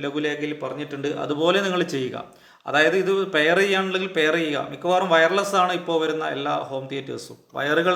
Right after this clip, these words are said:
നമുക്ക് ഉപയോഗിക്കേണ്ട എന്നുള്ളതാണ്. ചുരുങ്ങിയത് മൂന്ന് മുതൽ അഞ്ച് വരെ പ്ലഗ് ബോക്സുകൾ നമുക്ക് വേണ്ടി വരും എന്നുള്ളതാണ് ഇതിൻ്റെ മറ്റൊരു പ്രത്യേകത. ഇത്രയും വാട്ടേജ് കൂടുമ്പോൾ ഓരോന്നിനും സെപ്പറേറ്റ് വയർലെസ് ആണെങ്കിലും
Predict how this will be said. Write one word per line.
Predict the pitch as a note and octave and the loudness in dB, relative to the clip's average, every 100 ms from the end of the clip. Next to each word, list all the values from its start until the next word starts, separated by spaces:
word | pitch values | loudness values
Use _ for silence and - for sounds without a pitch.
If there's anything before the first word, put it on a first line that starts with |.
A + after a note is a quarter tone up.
| E3+ | 0
നമുക്ക് | E3 D#3+ | -2 -4
ഉപയോഗിക്കേണ്ട | D3 D3+ D3+ D3+ D#3 D3+ | 0 -2 -2 0 0 0
എന്നുള്ളതാണ്. | C#3 B2 A2+ - - _ - _ _ _ _ - | -2 -6 -6 -12 -20 _ -20 _ _ _ _ 0
ചുരുങ്ങിയത് | F3+ G#3+ A#3 A#3+ G#3+ | 2 4 4 4 2
മൂന്ന് | G#3 A3 | 0 0
മുതൽ | A3 G#3 F#3+ | 2 4 4
അഞ്ച് | F3+ G3+ | 2 2
വരെ | G3+ G3 | 2 2
പ്ലഗ് | F3 D#3+ F3+ | 0 2 0
ബോക്സുകൾ | F3+ F3+ F3+ F3+ F3+ | 0 -2 -4 -2 -2
നമുക്ക് | E3 D#3+ D3+ | -2 -2 -2
വേണ്ടി | C#3 C3+ C3+ | -2 -4 -4
വരും | B2 - - - | -6 -12 -18 -8
എന്നുള്ളതാണ് | D#3+ D#3 D#3 D3+ D3 | -2 2 2 2 0
ഇതിൻ്റെ | C#3+ C#3+ | -2 -4
മറ്റൊരു | C3+ C#3 C3 | -4 -6 -6
പ്രത്യേകത. | A#2+ A#2+ A2 - - _ _ _ | -8 -10 -10 -14 -18 _ _ _
ഇത്രയും | - F#3 A3 G#3 | -2 0 2 4
വാട്ടേജ് | F#3 A3 G#3+ G#3 | 4 4 0 0
കൂടുമ്പോൾ | G3+ G3 F#3 G#3 E3 | 0 0 0 0 2
ഓരോന്നിനും | E3+ G3 G#3 G#3 | 2 0 -2 -4
സെപ്പറേറ്റ് | F3+ F3+ F3+ F3+ F#3 F#3 - - - D3+ | -4 0 0 0 -2 -2 -4 -6 -4 2
വയർലെസ് | D#3+ G3 G#3+ A3 | 4 4 2 2
ആണെങ്കിലും | G3 E3+ D#3+ | 2 0 -2